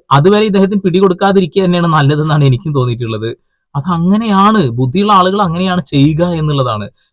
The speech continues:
ഇപ്പൊ സിദ്ദീഖിന് ഒരു വിഷയം ഉണ്ടായപ്പോ നടൻ സിദ്ദീഖ് ആള് മുങ്ങിയില്ലേ, ജാമ്യം കിട്ടിയപ്പോ പുറത്തു വന്നു. അതാണ് ബുദ്ധിയുള്ള ആളുകൾ ചെയ്യുക, അത്രയേ ഉള്ളൂ.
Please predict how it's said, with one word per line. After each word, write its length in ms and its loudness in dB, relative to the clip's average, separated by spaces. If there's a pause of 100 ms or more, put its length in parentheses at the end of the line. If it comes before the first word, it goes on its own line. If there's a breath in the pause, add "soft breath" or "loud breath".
ഇപ്പൊ 100 -4
സിദ്ദീഖിന് 560 -2
ഒരു 160 -2
വിഷയം 240 -4
ഉണ്ടായപ്പോ 420 -2
നടൻ 240 -4
സിദ്ദീഖ് 420 -10 (160)
ആള് 120 -4
മുങ്ങിയില്ലേ, 580 -4 (160)
ജാമ്യം 320 0
കിട്ടിയപ്പോ 380 -6
പുറത്തു 300 -4
വന്നു. 140 -18 (240)
അതാണ് 360 4
ബുദ്ധിയുള്ള 460 0
ആളുകൾ 200 -2
ചെയ്യുക, 560 -4
അത്രയേ 320 0
ഉള്ളൂ. 240 -2